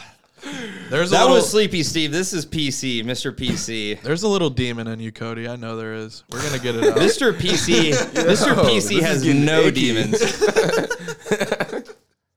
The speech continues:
Speaker 2: Mister P C has no
Speaker 3: All right,
Speaker 2: demons.
Speaker 3: man. Focus on the fucking topic at hand, sir.
Speaker 1: He said,
Speaker 2: Uh,
Speaker 1: "Trust
Speaker 2: no,
Speaker 1: God."
Speaker 2: to be honest, I think that,
Speaker 1: Oh, that
Speaker 2: uh,
Speaker 1: wasn't your real answer?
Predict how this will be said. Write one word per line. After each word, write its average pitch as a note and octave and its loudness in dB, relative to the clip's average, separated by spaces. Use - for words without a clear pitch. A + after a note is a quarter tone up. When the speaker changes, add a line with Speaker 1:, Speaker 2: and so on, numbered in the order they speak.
Speaker 2:
Mister F3 -2
P D#3 -4
C D#3 -4
has C3 -2
no B2 -2
Speaker 3:
All G#3+ 6
right, G3 4
Speaker 2:
demons. D#3+ -2
Speaker 3:
man. E3 4
Focus A3 0
on F#3 0
the C#3 2
fucking C#3 -4
topic C#3 -4
at G2+ -2
hand, G2+ -4
sir. E2+ -10
Speaker 1:
He D3 -6
said, D3+ 0
Speaker 2:
Uh, E3 2
Speaker 1:
"Trust - -10
Speaker 2:
no, E3+ 2
Speaker 1:
God." C3+ 2
Speaker 2:
to C3+ 2
be F3+ 2
honest, F3 0
I D3 -2
think D#3+ -6
that, D#3 4
Speaker 1:
Oh, - 6
that D3+ 4
Speaker 2:
uh, D3 4
Speaker 1:
wasn't C#3+ 2
your D#3 -2
real D#3+ 0
answer? E3+ -10